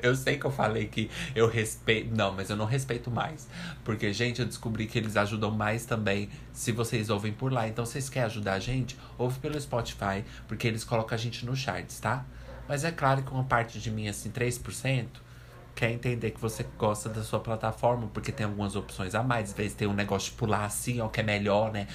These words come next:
Às vezes a capa fica mais bonita. Mas eu vou falar uma coisa pra vocês. Agora que a gente tá na nova temporada, inclusive bem-vindas, né? A novas temporadas do Ansiolítico, a, a temporada onde a gente fala boatos e também fatos.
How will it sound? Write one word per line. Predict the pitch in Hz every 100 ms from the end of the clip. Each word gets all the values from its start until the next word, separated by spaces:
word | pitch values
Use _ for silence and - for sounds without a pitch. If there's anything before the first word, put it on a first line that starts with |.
| - -
Às | 107
vezes | 113 107
a | 120
capa | - 117 113 110
fica | - 107
mais | 107 101
bonita. | 101 101 101 104 98 - - -
Mas | 104
eu | 110
vou |
falar | 110 113
uma | 117
coisa | 120 117
pra | 113 123
vocês. | 151 160 165 113 98 - - - - - - -
Agora | 104 104 120 151
que | 127
a |
gente | 113 -
tá | 107
na | 104 101 -
nova | 101 101 104
temporada, | 101 101 104 120
inclusive | 107 104 104 101
bem-vindas, | 101 120 120 107 123 123 104
né? | 101 110 131 - - -
A | 98
novas | 101 98 104
temporadas | 104 101 98 98 95 95
do | 98
Ansiolítico, | - 101 104 131 - - -
a, | 101 101 101
a | 104
temporada | 101 104 107 98 98
onde | 98 101
a |
gente | 101 -
fala | 104 95
boatos | 92 98 95 -
e | -
também | 101 92 92
fatos. | - 147 131 -